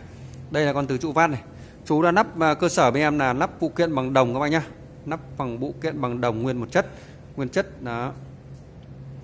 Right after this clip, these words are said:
Hàng thì bên em làm hoàn thiện, ờ, sơn P U bảy, bóng, phơn bóng là lớp cuối cùng.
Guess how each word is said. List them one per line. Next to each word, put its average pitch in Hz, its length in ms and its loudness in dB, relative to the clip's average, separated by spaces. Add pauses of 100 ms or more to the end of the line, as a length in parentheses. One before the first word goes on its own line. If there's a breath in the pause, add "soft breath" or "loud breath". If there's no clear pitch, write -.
(840 loud breath)
Hàng 156 240 4
thì 156 80 2
bên 165 120 6
em 170 180 6
làm 147 220 6
hoàn 147 240 4
thiện, 165 240 0
ờ, 135 400 2
sơn 190 280 4
P - 80 0
U 185 300 8 (100)
bảy, 120 200 2 (680)
bóng, 147 260 -2 (500 loud breath)
phơn 151 260 2
bóng 135 220 4
là 175 80 4
lớp 160 220 6
cuối 147 120 4
cùng. 147 220 8